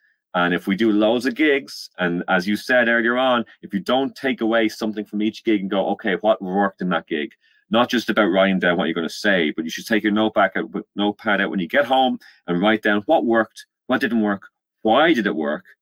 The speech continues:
why did it not work, and what you can take from the gig. If you stop doing that, I found in my, in my career, sometimes I've stopped doing that, stopped, 'cause you have, you have a lot of gigs coming up, and it's, it's, you just, it's your job now, and you're getting a bit paid, and you're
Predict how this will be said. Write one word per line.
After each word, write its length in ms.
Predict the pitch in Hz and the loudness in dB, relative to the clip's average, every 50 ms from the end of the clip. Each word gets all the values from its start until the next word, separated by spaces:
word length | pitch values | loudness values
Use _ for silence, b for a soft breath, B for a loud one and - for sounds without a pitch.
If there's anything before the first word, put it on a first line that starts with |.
| _ _ _ _ _ - | _ _ _ _ _ -8
why 300 | - 95 98 110 123 127 127 | -2 0 2 2 2 2 2
did 100 | 117 117 | 0 -2
it 80 | 104 | -2
not 220 | 90 90 82 - 73 | -2 -2 -4 -4 -6
work, 260 | 76 80 80 - 82 | -6 -8 -8 -8 -10
and 100 | 82 92 | -6 -2
what 180 | 104 107 - | -2 -2 -2
you 140 | - 104 104 | -2 -8 -8
can 160 | - - 90 | -8 -10 -18
take 240 | - - 98 90 - | -12 -8 -8 -8 -8
from 120 | - 90 80 | -8 -14 -14
the 60 | 73 | -12
gig. 280 | - 92 87 76 71 - - - - - | -6 -4 -4 -4 -4 -6 -12 -20 -20 -16
If 100 | 107 - | -8 -6
you 60 | 123 | -6
stop 400 | 117 - - - 151 170 339 _ - | -6 -4 0 2 2 2 2 _ 0
doing 320 | 139 139 131 127 123 110 | 0 2 2 2 2 2
that, 180 | 101 95 90 - - | 2 0 0 0 0
I 100 | 98 123 | -2 -2
found 400 | - - 143 127 120 113 104 107 | 0 0 0 0 0 0 0 0
in 120 | 107 98 95 | 0 0 0
my, 400 | 101 104 107 107 107 107 101 98 b b b b b b b b _ | 0 2 2 4 2 2 0 -2 b b b b b b b b _
in 160 | - 101 95 95 | -4 0 0 2
my 240 | 98 101 107 107 | 4 4 2 2
career, 400 | 107 - - 104 98 101 95 87 | 0 0 -2 0 0 2 0 0
sometimes 380 | - - - - 117 117 107 117 | -2 -4 -6 -6 -4 -4 -4 -4
I've 100 | 107 101 | -6 -8
stopped 380 | - - - 120 117 - _ - | -8 -4 -2 0 0 -2 _ -2
doing 260 | 113 120 117 113 107 | -2 0 0 0 0
that, 220 | 95 87 - - | 0 -2 -4 -6
stopped, 340 | - - - - - _ _ _ _ _ _ _ _ _ - | -6 -2 -2 -2 -2 _ _ _ _ _ _ _ _ _ -8
'cause 100 | 104 110 | -2 -2
you 60 | 110 | 0
have, 120 | 104 95 110 | 0 0 0
you 140 | 104 120 | 0 0
have 80 | 104 107 | 2 2
a 100 | 117 117 | 2 2
lot 80 | 117 117 | 4 2
of 80 | 110 95 | 2 0
gigs 260 | - 123 123 107 - | 0 -2 -2 -2 -4
coming 360 | - - - 117 110 110 110 | -8 -6 -4 -2 0 0 0
up, 280 | 110 110 110 110 - - | 2 2 2 0 0 0
and 220 | 98 92 90 87 b b b b b b b | -2 0 -2 -4 b b b b b b b
it's, 220 | 95 - - - - | -8 -8 -8 -6 -2
it's, 360 | - 196 185 - - - - | -2 -2 -2 -4 -12 -12 -8
you 100 | - 190 | -8 -6
just, 260 | 180 104 - - - - | -6 -6 -10 -10 -12 -12
it's 120 | - - - | -10 -6 -4
your 120 | - - | -6 -6
job 420 | - - - 107 104 107 104 104 - 95 | -4 -2 0 2 4 4 4 2 2 0
now, 560 | 98 98 95 95 92 92 95 92 90 87 85 | 0 2 2 4 4 4 2 2 2 0 -2
and 240 | 82 78 73 69 76 | -4 -6 -8 -10 -10
you're 100 | 85 - | -8 -4
getting 240 | 104 98 98 95 | -4 -2 -2 -2
a 60 | 92 80 | -2 -4
bit 180 | - 80 - | -6 -8 -10
paid, 420 | - - - 98 95 95 90 90 85 | -12 -4 -2 0 0 0 0 -2 -4
and 80 | 87 | -4
you're 200 | 87 85 85 82 | -4 -4 -4 -4